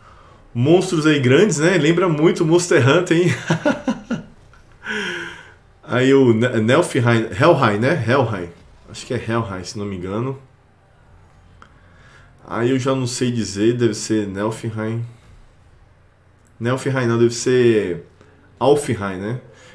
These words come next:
Eu ainda não sei o nome de todos os reinos, galera. Essa floresta aí que eu não sei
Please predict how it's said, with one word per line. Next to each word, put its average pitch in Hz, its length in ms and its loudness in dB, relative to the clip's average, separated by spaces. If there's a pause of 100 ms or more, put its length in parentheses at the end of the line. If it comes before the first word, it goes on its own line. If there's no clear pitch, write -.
(100)
Eu 113 120 -2
ainda 135 160 4
não 170 140 2
sei 160 280 4
o 160 60 8
nome 147 200 0
de 143 60 -8
todos 147 260 -4
os 127 120 -10
reinos, 120 340 4
galera. 85 420 -4 (1160)
Essa 117 240 -4
floresta 120 500 2
aí 117 60 -2
que 117 60 -2
eu 120 40 0
não 139 100 -2
sei 123 460 0